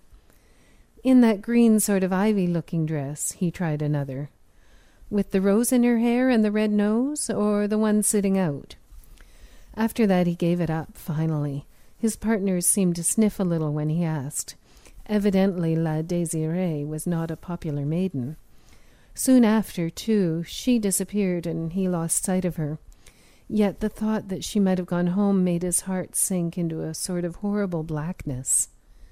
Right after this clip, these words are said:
He lingered on much later than he intended, in the hope of getting an introduction, but at last, when he had filled all his engagements, or nearly all, he made up his mind to slip out and go home. It was already late, and he had to be in the office,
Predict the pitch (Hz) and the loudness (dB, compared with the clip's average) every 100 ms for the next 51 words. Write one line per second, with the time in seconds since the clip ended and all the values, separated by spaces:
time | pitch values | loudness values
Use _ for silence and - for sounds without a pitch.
0 | - - - - - - - _ - - | -20 -20 -20 -20 -20 -20 -20 _ -20 -10
1 | - 233 226 247 226 196 190 185 202 - | 4 6 8 6 6 4 6 6 2 0
2 | 214 220 220 165 160 151 147 156 165 139 | 2 4 2 2 2 2 2 0 0 -2
3 | 139 170 180 185 175 196 185 175 175 170 | -2 -4 0 2 2 0 0 -2 0 2
4 | 165 165 160 175 165 170 - 147 139 - | 2 2 0 -2 -4 -4 -6 -6 -6 -10
5 | - - _ 202 196 190 214 196 226 - | -20 -20 _ -2 0 2 2 2 0 -4
6 | - 202 190 190 180 185 220 214 208 190 | -4 0 2 2 0 -2 -2 0 0 0
7 | 190 185 175 170 170 165 160 156 - - | 0 0 0 0 -2 -2 -4 -4 -6 -8
8 | 190 202 202 214 202 165 139 135 147 - | -4 -2 2 2 2 0 -2 -4 -6 -10
9 | - - - 226 214 208 202 190 185 175 | -20 -16 2 6 6 6 4 0 0 2
10 | 165 165 - 180 175 160 156 156 151 160 | 2 0 -4 -2 0 0 -2 -2 -2 -2
11 | 156 156 135 143 - _ _ _ _ _ | 0 0 0 -4 -8 _ _ _ _ _
12 | _ _ - 226 220 220 214 202 190 180 | _ _ 2 4 4 6 6 6 4 4
13 | 165 160 160 165 165 165 170 180 185 180 | 4 2 0 0 0 0 0 0 0 2
14 | 170 160 156 151 156 143 160 - | 4 4 2 0 -4 -6 -4 -6